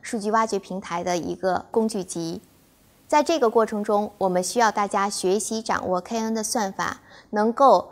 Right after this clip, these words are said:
设置不同的参数来进行分类的分期，对比它的结果。在这个过程中，方便我们对算法进一步的深刻理解。我们先来看一下，打开这个 Weka 的平台的工具集，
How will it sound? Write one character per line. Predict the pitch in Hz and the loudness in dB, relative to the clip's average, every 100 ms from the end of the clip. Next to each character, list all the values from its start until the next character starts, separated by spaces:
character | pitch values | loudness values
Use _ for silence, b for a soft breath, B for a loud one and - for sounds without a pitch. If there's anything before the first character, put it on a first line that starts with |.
| B | B
设 | - 311 | -2 2
置 | 262 190 | 2 2
不 | 175 294 285 | 0 -2 -2
同 | 208 185 | -2 -2
的 | 185 | -2
参 | 226 220 233 | -2 -4 -2
数 | 220 190 | -2 -2
来 | 185 190 | -2 -2
进 | - 214 | -2 -4
行 | 196 190 | -4 -6
分 | - 233 | -4 -2
类 | 220 | -2
的 | 180 | -4
分 | 180 214 220 | -6 -4 -4
期， | - 233 233 - | -4 -6 -8 -6
对 | 240 | -6
比 | 208 180 | -6 -8
它 | - | -10
的 | 190 | -8
结 | 185 180 175 | -6 -4 -4
果。 | - 175 - B B B | -2 -2 -2 B B B
在 | 247 | 4
这 | 233 269 | 4 0
个 | 196 | 0
过 | 196 190 | -2 -4
程 | 185 | -4
中， | 185 185 180 - | -4 -4 -4 -4
方 | 220 | -4
便 | 226 202 | -2 -4
我 | 175 | -4
们 | 175 | -4
对 | 185 | -4
算 | 185 - 247 | -2 0 0
法 | - - - | -2 -6 -6
进 | 240 208 | -4 -2
一 | 180 | -4
步 | 185 | -6
的 | 180 - | -6 -6
深 | - 220 | -4 -6
刻 | 233 185 | -4 -6
理 | 170 170 | -6 -8
解。 | 180 165 - _ _ _ _ _ _ _ b b | -6 -8 -8 _ _ _ _ _ _ _ b b
我 | 226 | 2
们 | 233 | 4
先 | 247 302 | 2 4
来 | 269 - | 4 2
看 | - 269 | 0 0
一 | 202 | 0
下， | - 196 - - | -2 -2 -2 4
打 | 214 | 6
开 | 196 - 285 | 6 4 2
这 | 277 254 | 2 2
个 | 285 - | 4 4
Weka | 247 269 247 | 4 2 2
的 | 196 180 | 0 0
平 | - 196 214 | -2 -6 -2
台 | 214 196 | 0 2
的 | 185 | 0
工 | 214 226 | 0 -2
具 | 226 | -2
集， | 180 - 180 190 220 | -6 -6 -4 -4 -6